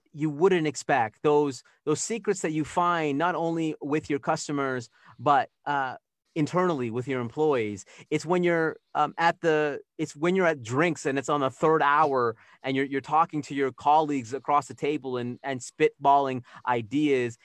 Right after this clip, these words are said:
It's when you're at coffee and you see a competitor, uh, or, or, or even a, a, a potential startup, um,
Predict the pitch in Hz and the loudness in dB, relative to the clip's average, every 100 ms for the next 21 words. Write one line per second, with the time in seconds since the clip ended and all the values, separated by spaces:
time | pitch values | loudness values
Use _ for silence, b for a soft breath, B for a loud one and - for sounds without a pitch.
0 | b 147 151 160 156 143 - 139 139 135 | b -10 0 2 4 2 4 4 4 2
1 | 135 127 - 139 135 131 135 123 143 123 | -6 -6 -6 -4 -4 -4 -6 -4 -6 -4
2 | 135 127 147 147 131 127 113 - 135 - | -6 -2 0 2 2 0 -2 -6 -8 -8
3 | - - 156 139 - 143 139 - 147 139 | -20 -6 0 0 0 -2 -2 0 0 0
4 | 147 147 147 139 - 139 - 156 165 160 | -2 -2 -2 -4 -4 -6 -6 -8 -8 -6
5 | 156 - 165 160 160 - - 262 170 131 | -6 -4 -2 -2 -4 -4 0 2 2 0
6 | _ b b - 139 | _ b b -6 -6